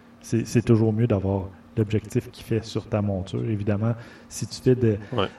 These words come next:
Speaker 1: de la, de la mise au point automatique et que tu veux pas que ça cherche, et cetera, c'est sûr qu'en mise au point manuelle, bon, tu peux, tu peux fonctionner, là. Mais si tu restes en mise au point automatique pour une raison X, là, euh,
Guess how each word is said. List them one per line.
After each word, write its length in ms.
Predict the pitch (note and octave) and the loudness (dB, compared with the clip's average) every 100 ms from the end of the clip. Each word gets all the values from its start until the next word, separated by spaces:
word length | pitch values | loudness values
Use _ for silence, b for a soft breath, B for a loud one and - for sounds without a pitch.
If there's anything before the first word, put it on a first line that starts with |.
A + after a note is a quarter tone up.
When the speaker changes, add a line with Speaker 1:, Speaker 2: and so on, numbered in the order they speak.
| - | -8
Speaker 1:
de 60 | A2 | 0
la, 200 | A2 A2+ | 0 2
de 80 | G#2+ | 2
la 100 | A2+ | 2
mise 220 | A#2+ A2 | 4 6
au 120 | A2+ | 4
point 180 | - B2+ | 4 0
automatique 680 | A#2+ A2+ G#2 G2+ C3 C3 | 2 4 2 4 4 4
et 40 | G#2 | 0
que 80 | - | -8
tu 100 | G2+ | -2
veux 120 | G2+ | 0
pas 120 | A2+ | 0
que 80 | - | -2
ça 140 | G#2 | -4
cherche, 400 | - B2+ B2 - | -2 0 0 -2
et 40 | A2 | -4
cetera, 400 | - - G2 A#2 | -4 -4 -2 -2
c'est 120 | B2 A2+ | 0 4
sûr 160 | D3 | 4
qu'en 140 | A2+ A2 | 4 0
mise 180 | A2 | 2
au 60 | A2 | 2
point 160 | G2+ B2+ | 2 2
manuelle, 480 | G#2+ G#2 A2 A#2+ G2+ | 2 0 0 0 -2
bon, 120 | F#2+ G2 | -6 -8
tu 80 | - | -12
peux, 300 | - G#2 G2 F#2+ B B B - | -6 -4 -4 -8 B B B -20
tu 80 | - | -4
peux 80 | A2+ | -4
fonctionner, 540 | - A2+ - G2+ A2+ E3 | -2 -6 -4 -2 -2 -2
là. 80 | D3 D3+ B B - | -2 -4 B B -10
Mais 200 | G2+ F#2 | -6 -6
si 220 | F2+ - | -6 -12
tu 120 | A2 G#2 | -8 -4
restes 200 | A#2 A#2 | -2 -2
en 80 | |
mise 180 | G#2+ G#2+ | -2 0
au 60 | G#2 | 0
point 160 | A2+ | 2
automatique 500 | B2 A2 G#2 - B2+ | 2 2 0 0 -2
pour 140 | - G#2 | -2 -4
une 60 | |
raison 440 | G#2 G#2 G2+ G#2+ G2 | 0 0 0 -2 -2
X, 380 | G#2 G#2 - - | -4 -6 -12 -4
là, 60 | |
euh, 180 | G#2+ G#2 | -2 -2